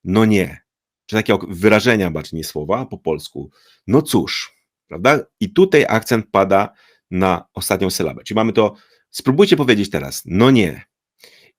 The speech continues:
i spróbujcie powiedzieć tak samo today, prawda? Czyli dzisiaj. To nie jest, Polacy często powiedzą today, prawda? I to na początku nauki, natomiast to jest today,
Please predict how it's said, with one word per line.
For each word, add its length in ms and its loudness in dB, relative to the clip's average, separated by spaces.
i 60 0
spróbujcie 440 0
powiedzieć 380 0
tak 200 0
samo 540 -2
today, 560 0
prawda? 240 -4
Czyli 240 -4
dzisiaj. 480 -4
To 100 0
nie 120 0
jest, 300 0
Polacy 280 4
często 260 0
powiedzą 360 -2
today, 520 2
prawda? 500 0
I 80 -12
to 100 2
na 100 2
początku 420 0
nauki, 420 2
natomiast 360 -4
to 60 -6
jest 260 -8
today, 540 -4